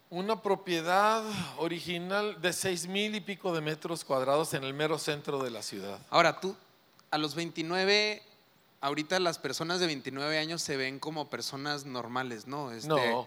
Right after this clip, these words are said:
Speaker 1: se ven como adolescentes.
Speaker 2: O-, ajá, como adolescentes con tenis y pantalones
Speaker 1: Sí.
Speaker 2: rotos, ah, yo ahí la llevo. Pero,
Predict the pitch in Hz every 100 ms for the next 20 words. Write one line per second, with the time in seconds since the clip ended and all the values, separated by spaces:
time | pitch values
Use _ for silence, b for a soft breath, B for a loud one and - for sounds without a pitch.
0 | - - 147 143 147 165 151 123 113 -
1 | 131 127 104 - 175 170 170 165 202 175
2 | - 170 165 151 147 180 180 185 170 151
3 | 143 156 165 165 160 151 143 127 127 131
4 | 143 151 143 143 - 151 131 135 147 139
5 | 135 - - 123 123 131 139 143 143 B
6 | B B B B B - - - 208 202
7 | 202 190